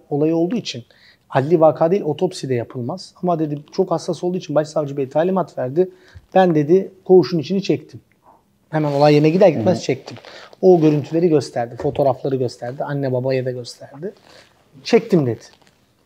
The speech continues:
Speaker 1: Onunla da yetinmedim. Bu tartışmaların yaşanabileceğinden bahisle, bu kadar da kamuoyuna mal olmuş bir dosya, tırnaklarından örnek aldım.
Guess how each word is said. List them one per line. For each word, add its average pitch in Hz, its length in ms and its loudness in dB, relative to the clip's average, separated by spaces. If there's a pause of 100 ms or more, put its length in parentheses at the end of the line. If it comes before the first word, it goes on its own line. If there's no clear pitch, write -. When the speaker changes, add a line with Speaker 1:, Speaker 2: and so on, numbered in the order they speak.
(140)
Speaker 1:
Onunla 202 360 4
da 165 60 6
yetinmedim. 147 640 0 (420)
Bu 196 100 -4
tartışmaların 175 600 0
yaşanabileceğinden 147 1000 -2
bahisle, 123 540 -8 (140)
bu - 40 -16
kadar 143 320 -6
da 131 80 -8
kamuoyuna 139 360 -10
mal 131 200 -8
olmuş 131 300 -12
bir 139 40 -12
dosya, 131 320 -10 (400)
tırnaklarından 185 960 2 (220)
örnek 147 380 0
aldım. 170 320 0